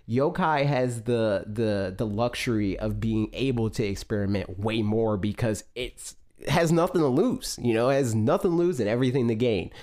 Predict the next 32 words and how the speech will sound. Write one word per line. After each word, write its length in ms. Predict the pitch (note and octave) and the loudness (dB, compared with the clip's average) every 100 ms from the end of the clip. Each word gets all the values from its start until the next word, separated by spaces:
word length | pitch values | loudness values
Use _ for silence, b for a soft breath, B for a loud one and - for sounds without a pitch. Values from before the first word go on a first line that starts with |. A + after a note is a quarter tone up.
| B B | B B
Pokemon, 420 | F3 G#3 F#3 D3 | 0 0 2 2
on 80 | C#3 | 2
the 80 | B2+ | 2
other 160 | A#2 A2+ | 2 2
hand, 380 | B2 A2+ A2+ A2 B B | 2 2 0 -4 B B
is 200 | A2 A2 | -4 0
like, 440 | A2+ G#2+ G2 - - - _ _ _ | 0 0 -2 -6 -18 -20 _ _ _
"Okay, 420 | D3 C#3+ A2 F2 - _ _ _ _ _ _ | -2 0 -2 -4 -10 _ _ _ _ _ _
let's 220 | D3 F3 | 0 2
double 260 | G3 E3 D#3 | 2 2 2
down 220 | D3 C#3 | 2 2
on 120 | B2+ | 2
our 100 | A#2+ | 2
successes 720 | A#2+ G2 - A2+ - G2+ F#2+ - b b - | 0 -2 0 0 0 -4 -4 -10 b b -4
because 600 | B2 D3 A#2+ A2 - - _ _ - _ _ _ | 0 2 2 0 -4 -10 _ _ -20 _ _ _
that's 480 | A#2+ G#2 B2 C3 G2 | -6 0 0 0 -2
just 460 | - A2 - - A2+ G2+ F#2 - _ | -2 0 -2 -8 -8 -8 -8 -14 _
what 320 | G#2 A#2+ B2 | -2 0 0
we 100 | A#2+ | 0
need 220 | G#2+ G#2+ | 2 0
to 80 | A2 | 0
do 180 | B2 D#3+ | 0 0
at 80 | - | -2
this 160 | E2+ | -4
point. 320 | - G2 - | -4 -6 -4
Like, 140 | G2+ G#2 | -6 -6
we 320 | A2 A#2 A#2 | -4 0 0
have 480 | F#2+ A2+ B2+ A2 G#2 | 0 0 0 -2 -4
the 80 | G#2 | -2
most 340 | G#2 G#2+ A2 | 0 -2 -2
successful 520 | A2+ - A#2 G#2+ A2+ | -6 -2 -2 -2 -2
game 320 | G2 A2 G2+ | -2 0 0